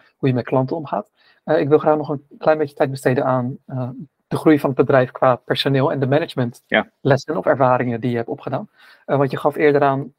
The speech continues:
Speaker 1: eh, dat je, ja, toch wat dingen hebt, wellicht hebt onderschat en dat er aardig wat leermomenten waren. Zou je die, eh, ja, zou je wat, wat kunnen noemen?
Speaker 2: Ja, ik wil altijd heel erg snel.
Speaker 1: Aha.
Speaker 2: En ik s-, ik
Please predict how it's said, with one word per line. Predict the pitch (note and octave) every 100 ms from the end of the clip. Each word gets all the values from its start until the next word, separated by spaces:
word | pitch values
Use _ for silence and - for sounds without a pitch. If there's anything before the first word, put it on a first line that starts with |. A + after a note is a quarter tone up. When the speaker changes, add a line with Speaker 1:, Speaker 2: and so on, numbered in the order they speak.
| _
Speaker 1:
eh, | - C3
dat | B2+ C3
je, | C3+ _ _ _
ja, | - C3+
toch | D3
wat | C#3+
dingen | C#3 C#3
hebt, | B2+ _ _ _ _ _ -
wellicht | D#3 C#3+ C#3+
hebt | C#3
onderschat | C#3 B2 - G#3
en | E3
dat | C#3
er | C#3+
aardig | C#3 C3+
wat | C#3
leermomenten | B2+ D3 C3+ A#2+ A2+
waren. | A#2+ B2+ G#3+ _ _
Zou | - D3+
je | D3
die, | D#3 D3+ D3
eh, | C#3 C#3 _ _ _ _ _ _ _ _ _ -
ja, | -
zou | - D3
je | C#3
wat, | C3+ C#3+
wat | - B2+
kunnen | - C#3
noemen? | E3+ B2 _ _ _ _
Speaker 2:
Ja, | - C#3+
ik | D3
wil | D3+ D3+
altijd | C#3 C#3+ -
heel | B2
erg | A#2+ -
snel. | - B2 A#3+ - _ _ _ _ _ _ _ _ _ _ -
Speaker 1:
Aha. | B2+ F3+ - _ _ _ _ _ -
Speaker 2:
En | B2+ B2 B2+ B2 B2 B2 A#2+ A#2+ A#2 A#2 A2+ A2+ A2+ A2+ - - - A2+ A2+ - E2+ _
ik | - D3
s-, | -
ik | - C3+